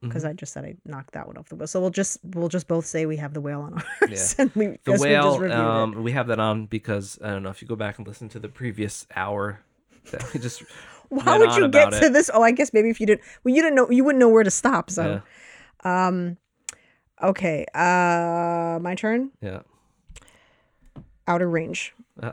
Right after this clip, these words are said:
Speaker 2: I have that as well.
Speaker 1: <laughs> So good. That's a, that's like Severance. I'm like, "What is gonna happen now?"
Speaker 2: Yeah. Outer Range was, it came out, like, I never, I didn't really hear too much about it.
Speaker 1: No.
Speaker 2: You know, it just kinda came out of nowhere. Similar, s-, just like, um,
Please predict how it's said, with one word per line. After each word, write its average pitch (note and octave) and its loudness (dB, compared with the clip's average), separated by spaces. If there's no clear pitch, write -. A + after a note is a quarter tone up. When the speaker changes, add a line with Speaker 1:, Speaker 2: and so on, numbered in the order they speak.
Speaker 2:
I A#2 -14
have G#2 -6
that G#2 -6
as G2 -14
well. G#2 -6
Speaker 1:
<laughs> A3+ 0
So A3 4
good. F#3+ 2
That's G3 0
a, G#3 0
that's G3+ -2
like G3 -4
Severance. F3 -2
I'm E3 -4
like, E3+ -4
"What G3+ 6
is G3 -2
gonna G3 0
happen F3 -2
now?" D3 -4
Speaker 2:
Yeah. G2+ -6
Outer C#3+ -2
Range A#2+ -2
was, G#2+ -6
it B2+ -6
came G#3 -4
out, A3+ -2
like, B2+ 0
I A2+ 2
never, F#3+ -2
I C3 -2
didn't G#3 -4
really D3 -4
hear E3 -4
too D3 -10
much B2 -6
about G#2+ -4
it. - -18
Speaker 1:
No. G3 0
Speaker 2:
You A#2 0
know, G#2+ 0
it A2+ -8
just C#3+ -12
kinda D3 -6
came - -8
out A2+ -4
of A2 -8
nowhere. A2 -4
Similar, B2 -8
s-, - -18
just D3+ -10
like, B2+ -6
um, G#2+ -6